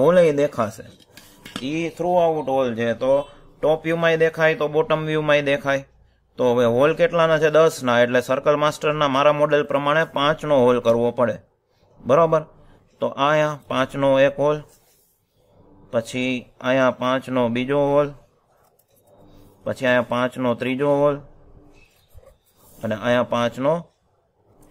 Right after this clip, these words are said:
ચોથો હોલ, બરાબર? પછી હવે એમાં પાછી સેન્ટર લાઇન એ દેખાડવી પડે ને, એક ઊભી સેન્ટર લાઇન, પછી અહીંયા એક ઊભી સેન્ટર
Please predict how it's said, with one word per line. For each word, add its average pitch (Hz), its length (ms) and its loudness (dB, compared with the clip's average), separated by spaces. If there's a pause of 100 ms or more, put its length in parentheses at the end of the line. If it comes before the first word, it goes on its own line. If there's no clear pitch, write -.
ચોથો 127 440 -2
હોલ, - 200 -14 (840)
બરાબર? 160 420 -4 (420)
પછી 131 300 -4
હવે 156 200 2
એમાં 156 280 2
પાછી 147 300 -2
સેન્ટર 139 280 -2
લાઇન 151 220 0
એ 143 60 -2
દેખાડવી 139 500 0
પડે 160 180 0
ને, 170 100 -2 (120)
એક 123 140 -2
ઊભી 139 280 -6
સેન્ટર 135 380 -2
લાઇન, 139 260 -2 (3000)
પછી 127 420 -6 (460)
અહીંયા 123 360 2
એક 123 120 -6
ઊભી 127 360 -6
સેન્ટર 131 280 -4